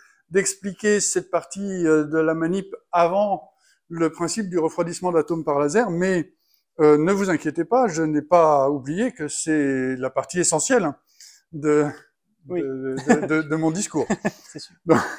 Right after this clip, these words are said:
Speaker 1: euh, donc je sais pas, est-ce que je continue sur les lasers ou est-ce que je passe sur le, plutôt, euh, sur les, sur les bases ?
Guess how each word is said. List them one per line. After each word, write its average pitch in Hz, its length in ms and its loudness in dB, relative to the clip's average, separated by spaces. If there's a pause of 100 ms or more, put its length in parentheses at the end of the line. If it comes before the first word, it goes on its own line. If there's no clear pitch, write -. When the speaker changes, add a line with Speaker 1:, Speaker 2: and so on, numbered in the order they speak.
(920)
Speaker 1:
euh, 180 640 8 (2000)
donc 180 160 2
je 208 80 6
sais 214 160 2
pas, 170 220 8
est-ce 165 140 0
que 185 540 8
je - 80 -6
continue 202 320 -2
sur 208 140 0
les 202 100 4
lasers 202 380 6
ou 226 220 2
est-ce 202 120 0
que 214 120 0
je 190 140 -2
passe 196 340 2
sur 196 160 2
le, 185 300 4
plutôt, 208 480 2 (460)
euh, 165 140 4
sur 180 240 -2
les, 170 340 2
sur 170 180 -4
les 165 100 -2
bases ? 226 320 4